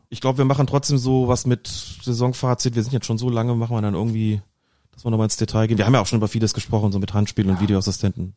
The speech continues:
Speaker 1: andermal, ne?
Speaker 2: Können wir ja vielleicht mit unserem Interviewgast machen.
Speaker 1: Ja, wäre doch was, ne? Jetzt verrat das doch nicht.
Speaker 2: Mach ich nicht.
Speaker 1: Ja,
Speaker 2: Aber wir ha-, wir haben ja auf jeden
Speaker 1: gute
Speaker 2: Fall
Speaker 1: Überlegung.
Speaker 2: Ne? Ähm, wir haben ja vorhin schon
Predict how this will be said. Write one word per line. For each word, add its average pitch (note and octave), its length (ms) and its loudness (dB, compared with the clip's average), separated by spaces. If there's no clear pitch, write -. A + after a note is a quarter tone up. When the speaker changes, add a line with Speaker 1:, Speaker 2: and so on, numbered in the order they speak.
Speaker 1:
andermal, E2+ 360 0
ne? F2+ 160 -2
Speaker 2:
Können - 160 0
wir C3 60 4
ja C3 60 2
vielleicht C3 320 0
mit - 100 -4
unserem A#2+ 240 4
Interviewgast C3 800 -2
machen. A2+ 280 -4
Speaker 1:
Ja, - 160 -2
wäre D#3 300 4
doch F#2 160 -2
was, E2 180 -4
ne? G2+ 120 0
Jetzt A#2+ 180 0
verrat C3 320 -4
das E3 140 2
doch - 180 -2
nicht. - 440 -2
Speaker 2:
Mach A#3 60 -12
ich D#3+ 140 -8
nicht. - 260 -12
Speaker 1:
Ja, E3 320 0
Speaker 2:
Aber D#3 160 2
wir D#3+ 140 2
ha-, D3+ 120 -2
wir D3+ 140 2
haben F#3 120 2
ja F#3+ 60 2
auf E3 80 -2
jeden F3+ 120 0
Speaker 1:
gute - 100 2
Speaker 2:
Fall F3 80 4
Speaker 1:
Überlegung. F2+ 480 0
Speaker 2:
Ne? C#3+ 280 2
Ähm, C3+ 460 -4
wir B2 140 2
haben C#3+ 100 4
ja D3 40 4
vorhin D#3+ 300 2
schon D#3 300 -2